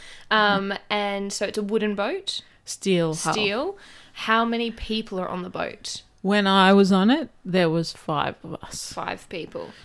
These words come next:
Speaker 2: Two French, one Czech, one Englishman, and an Aussie, me.
Speaker 1: And a cat, wasn't there?
Speaker 2: And a cat.
Speaker 1: And a cat.
Speaker 2: A cat called Cat.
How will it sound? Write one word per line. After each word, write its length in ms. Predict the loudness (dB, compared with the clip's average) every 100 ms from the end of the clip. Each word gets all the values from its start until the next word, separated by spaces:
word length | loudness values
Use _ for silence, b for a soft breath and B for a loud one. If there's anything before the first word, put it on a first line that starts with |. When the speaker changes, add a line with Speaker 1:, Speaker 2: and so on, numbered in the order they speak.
| 0
Speaker 2:
Two 240 | 6 6
French, 560 | 6 4 4 2 -2 -2
one 280 | 0 0 0
Czech, 460 | 0 -2 -2 -8 -10
one 300 | -6 -4 -4
Englishman, 800 | -4 -4 -6 -10 -10 -8 -8 -10 -10
and 200 | -6 -4
an 140 | -4
Aussie, 600 | 0 2 2 0 -4 -4 -4
me. 460 | 6 8 8 4 -4 0
Speaker 1:
And 100 | 0
a 40 |
cat, 360 | 2 6 6 6
wasn't 240 | 0 0
there? 160 | -2 4
Speaker 2:
And 160 | 8 8
a 60 |
cat. 380 | 10 12 12 12
Speaker 1:
And 100 | 10
a 20 |
cat. 200 | 4 6
Speaker 2:
A 80 | 10
cat 240 | 12 10
called 260 | 10 10 10
Cat. 340 | 10 10 6